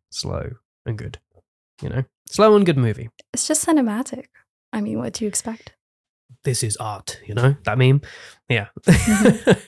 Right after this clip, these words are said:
Speaker 1: <laughs> It is, it is. You go in there and you re-, you know, that's kind of the movie that Scorsese was probably talking about, right? Like, like cinema. Yeah.
Speaker 2: Cinema.
Speaker 1: I loved it. It was very good.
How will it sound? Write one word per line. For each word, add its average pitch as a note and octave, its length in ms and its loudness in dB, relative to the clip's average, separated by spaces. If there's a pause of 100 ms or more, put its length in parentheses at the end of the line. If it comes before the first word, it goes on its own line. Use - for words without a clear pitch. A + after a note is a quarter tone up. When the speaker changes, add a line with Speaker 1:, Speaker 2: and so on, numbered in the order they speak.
Speaker 1:
<laughs> - 240 -16
It C4 80 2
is, B3 340 4
it G#3 100 2
is. A3+ 240 2
You C#3+ 60 0
go F3 140 4
in F#3 100 4
there C#3+ 160 4
and C3+ 80 2
you D3 80 4
re-, D#3+ 160 4
you D#3+ 140 6
know, D#3+ 180 6
that's C#3 160 2
kind D3 160 2
of C#3 80 4
the C3+ 60 6
movie C3+ 560 4 (160)
that A#2 60 -8
Scorsese G#2+ 580 0
was G2+ 100 -4
probably G2+ 260 -4
talking G2+ 300 -4
about, G2+ 220 -12
right? - 160 -8 (100)
Like, - 300 -14 (140)
like A2 200 -10 (500)
cinema. F2+ 380 -6 (480)
Yeah. A#2+ 160 -14 (380)
Speaker 2:
Cinema. C4 460 -8 (180)
Speaker 1:
I G2+ 100 -4
loved G2 220 -8
it. - 80 -14
It - 400 -20
was G2+ 100 -6
very C#2+ 160 -10
good. - 140 -14